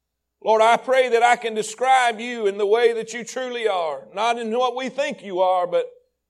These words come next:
Lord, the Jesus we need to know. Lord, I praise you and I thank you and I glorify your name. Please help us today. Bless those that are here. Help them and encourage them. Lord, I know there's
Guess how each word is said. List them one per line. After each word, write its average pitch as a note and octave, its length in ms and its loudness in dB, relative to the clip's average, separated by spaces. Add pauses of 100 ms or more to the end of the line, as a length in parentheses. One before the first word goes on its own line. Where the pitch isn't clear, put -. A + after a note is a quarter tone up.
(140)
Lord, G3+ 220 0
the F#3 100 0
Jesus F#3+ 480 -6
we A3 160 -2
need A#3 240 -8
to B3 80 -6
know. A3+ 540 0 (560)
Lord, F#3 220 0
I G#3 120 2
praise A#3 500 0
you B3+ 220 -6
and G#3+ 100 -2
I G3 100 -4
thank A#3 360 -6
you A#3 160 -8
and G#3 80 -2
I F#3+ 80 -2
glorify A3 600 0
your A#3 180 -8
name. D#3+ 300 -8
Please C4+ 280 -6
help F3+ 260 -4
us - 120 -18
today. C#3 480 -8 (720)
Bless B3 380 6
those G#3+ 300 2
that G3 120 0
are F#3 80 -6
here. F3 220 -4
Help C4 260 6
them F3 160 -8
and D#3+ 100 -10
encourage G3 520 0
them. E3+ 100 -12
Lord, G#3+ 220 0
I A3+ 80 2
know A#3 320 4
there's G3 300 -4